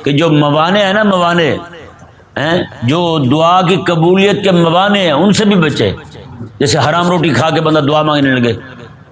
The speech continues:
کریم آقا صلی اللہ علیہ وآلہ وسلم کا فرمان شریف ہے، آقا علیہ السلام نے ارشاد فرمایا کہ بعض اوقات بندے ہاتھ اٹھا کے دعا مانگتے ہیں، یا اللہ اس طرح کر دے، اس طرح عطا فرما دے۔ رب تبارک و تعالیٰ ان کی دعا قبول نہیں فرماتا۔ کیوں؟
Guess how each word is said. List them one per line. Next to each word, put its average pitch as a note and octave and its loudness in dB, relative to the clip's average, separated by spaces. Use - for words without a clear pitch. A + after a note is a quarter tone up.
کریم D3+ 0
آقا E3 0
صلی D#3 0
اللہ D#3 2
علیہ D#3 2
وآلہ D3+ 2
وسلم D3+ 0
کا D3 0
فرمان C#3 0
شریف C#3+ 0
ہے، B2 0
آقا B2 -2
علیہ D3 -2
السلام D3 0
نے D#3 2
ارشاد D#3 0
فرمایا D#3+ 0
کہ D3+ -2
بعض D3+ 0
اوقات D#3 0
بندے D3 2
ہاتھ C#3 0
اٹھا C#3+ 0
کے C#3 -2
دعا C#3+ 2
مانگتے C#3+ 0
ہیں، C#3 0
یا C#3+ 2
اللہ D3 2
اس C#3+ -4
طرح C#3+ 0
کر C3+ 2
دے، C3 2
اس D#3 -2
طرح D3 0
عطا C#3 -2
فرما C3 2
دے۔ B2 2
رب D3+ -2
تبارک D3 0
و C#3+ 2
تعالیٰ D3 0
ان C#3+ 2
کی C3+ 2
دعا C#3 0
قبول D3 0
نہیں D#3+ 2
فرماتا۔ C3+ 2
کیوں؟ E3 2